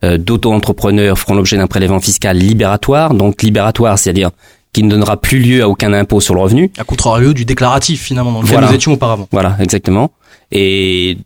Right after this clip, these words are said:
Speaker 1: donc, euh, il faut quand même qu'ils en prennent conscience et qu'ils fassent peut-être un calcul préliminaire, euh, de leur impôt sur le revenu probable, euh, en ajoutant leurs futurs revenus d'auto-entrepreneur aux autres revenus du foyer fiscal.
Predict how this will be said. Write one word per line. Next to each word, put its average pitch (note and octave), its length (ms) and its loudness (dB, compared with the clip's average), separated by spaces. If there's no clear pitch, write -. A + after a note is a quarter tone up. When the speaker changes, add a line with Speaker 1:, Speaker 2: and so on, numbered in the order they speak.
Speaker 1:
donc, B2 540 -2
euh, E2+ 640 2
il G2+ 100 0
faut A#2 140 0
quand A2+ 120 -2
même B2+ 120 2
qu'ils A2 160 0
en G#2+ 60 -2
prennent A2 200 0
conscience C3+ 680 0
et G#2 120 -4
qu'ils G2+ 160 -2
fassent B2 220 0
peut-être - 420 -2
un F#2+ 240 0
calcul A#2 560 0
préliminaire, G#2 720 2
euh, F2 320 2
de E2+ 100 -2
leur F#2 120 0
impôt F#2+ 180 0
sur G2 140 -2
le F2+ 60 0
revenu F#2 200 2
probable, G2 580 0
euh, E2+ 280 0
en F#2 140 0
ajoutant G#2 440 0
leurs F2 180 -2
futurs G#2 320 -2
revenus F#2+ 280 0
d'auto-entrepreneur F2+ 760 0
aux F#2+ 160 0
autres A2+ 180 -2
revenus F2+ 220 2
du G2 60 2
foyer F#2+ 200 0
fiscal. F2+ 440 -2